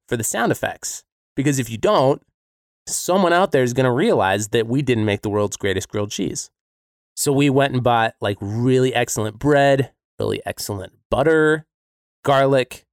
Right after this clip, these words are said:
really excellent local cheese. And we made what I think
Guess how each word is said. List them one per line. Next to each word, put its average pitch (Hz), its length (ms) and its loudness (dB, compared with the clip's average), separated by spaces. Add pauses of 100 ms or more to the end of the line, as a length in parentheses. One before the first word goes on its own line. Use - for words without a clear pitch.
(420)
really 120 400 0
excellent 117 480 0
local 104 320 -4
cheese. 143 680 0 (680)
And 165 160 0
we 453 140 4
made 320 440 2 (640)
what 185 200 2
I 269 200 2
think 139 500 0